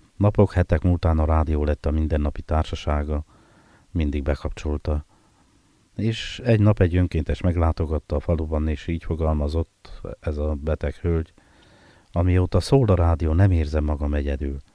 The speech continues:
Ha reggel nincs, mintha hiányozna valami az életemből.” Tehát neki a rádió nem pusztán zene vagy műsor, hanem jelenlét, közösség, egy lelki kapaszkodó, és itt jön a csavar,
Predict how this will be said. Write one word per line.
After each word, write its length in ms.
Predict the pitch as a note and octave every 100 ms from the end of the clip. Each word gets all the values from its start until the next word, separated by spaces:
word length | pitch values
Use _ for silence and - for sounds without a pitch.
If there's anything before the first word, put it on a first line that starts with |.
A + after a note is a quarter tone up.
| _ _ _ _ _ _ _ _
Ha 120 | -
reggel 380 | G2 A2+ F#2 E2
nincs, 400 | F2+ G2 G2 -
mintha 240 | F2+ F2
hiányozna 540 | E2+ F2 D#2 D2+ D2 D2
valami 340 | D2 D2 D2
az 120 | C#2+
életemből.” 720 | D2 C#2+ C#2+ C#2+ C#2+ C#2+ D2 C#2+ _ _ _ _ _ _ _ _ _ _ _ _ _ _ _
Tehát 220 | - E2+ -
neki 280 | A#2+ -
a 60 | F2
rádió 600 | D#2 D#2 D#2 E2 F2 G2+ _ _ _ _ _ -
nem 240 | F#2 B2+
pusztán 480 | A2 G2+ - F2 E2+
zene 300 | E2 E2 D#2+
vagy 160 | D2 D2
műsor, 500 | D#2 D2 - D2 -
hanem 260 | D#2+ D#2+
jelenlét, 500 | F2 F#2 D#2+ D2 C#2+
közösség, 600 | - F#2 E2 - - C#2+ -
egy 200 | - D2
lelki 320 | F2 F2+ -
kapaszkodó, 600 | - E2 D#2+ - D2+ D2+
és 160 | D2+ -
itt 140 | G#2
jön 140 | G2 D#2
a 80 |
csavar, 500 | - D#2 D2 D#2 G2